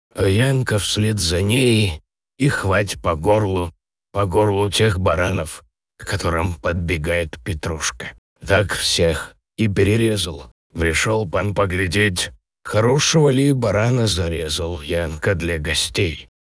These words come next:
Как посмотрел на кошару, так за голову и схватился.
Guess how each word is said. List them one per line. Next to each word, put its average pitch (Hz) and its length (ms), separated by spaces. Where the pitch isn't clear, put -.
Как 85 320
посмотрел 160 680
на 143 140
кошару, 101 600
так 104 220
за 104 160
голову 101 460
и 104 140
схватился. 92 920